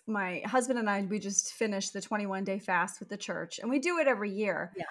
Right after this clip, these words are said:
Speaker 1: Um, but this year, like, I'm a huge coffee drinker and I love sweets. But this year we were, like, extra strict with the fast. Um, and after the twenty-one days, like,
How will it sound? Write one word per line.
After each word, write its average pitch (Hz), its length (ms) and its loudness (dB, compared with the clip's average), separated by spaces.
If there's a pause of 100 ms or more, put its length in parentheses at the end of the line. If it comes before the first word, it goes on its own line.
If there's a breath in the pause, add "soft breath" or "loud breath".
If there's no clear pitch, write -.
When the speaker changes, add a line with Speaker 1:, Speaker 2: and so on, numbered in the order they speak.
(180 loud breath)
Speaker 1:
Um, 208 360 8
but 208 180 0
this 302 260 2
year, 214 400 4
like, 202 300 -2
I'm 240 160 6
a 220 80 2
huge 220 480 -2
coffee 185 340 -4
drinker 185 580 -2
and 185 120 -6
I 180 60 -4
love 185 280 0
sweets. - 560 -4 (440 soft breath)
But 196 160 -2
this 262 200 6
year 233 160 6
we 208 140 0
were, 208 140 -2
like, 190 340 2
extra - 400 -2
strict - 480 -4
with 185 140 -6
the 180 60 -6
fast. 175 640 0 (200)
Um, 180 540 0 (400)
and 202 440 4 (360)
after 262 280 6
the 370 100 -2
twenty-one 294 460 0
days, 262 640 -4
like, 277 140 -6